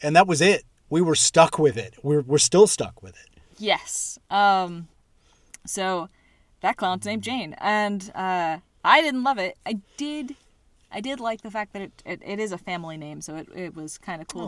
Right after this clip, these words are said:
Speaker 2: that
Speaker 1: Aw.
Speaker 2: that ended up being the case. Which is basically how I justified it to myself that it was okay.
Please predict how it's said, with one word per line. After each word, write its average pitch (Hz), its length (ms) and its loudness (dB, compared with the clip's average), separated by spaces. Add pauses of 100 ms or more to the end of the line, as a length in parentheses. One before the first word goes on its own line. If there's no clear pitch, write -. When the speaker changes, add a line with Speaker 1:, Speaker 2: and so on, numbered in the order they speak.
Speaker 2:
that 165 60 -8
Speaker 1:
Aw. 160 100 -4
Speaker 2:
that 165 60 -8
ended 151 160 -14
up - 80 -20
being 151 200 -14
the 180 60 -20
case. 185 420 -12 (880)
Which 214 200 -8
is 220 80 -10
basically 233 380 -4
how 202 140 2
I 185 80 -2
justified 180 580 -8
it - 160 -16
to 185 80 -14
myself 156 500 -10
that 160 120 -8
it 160 80 -14
was 165 100 -12
okay. 202 400 -8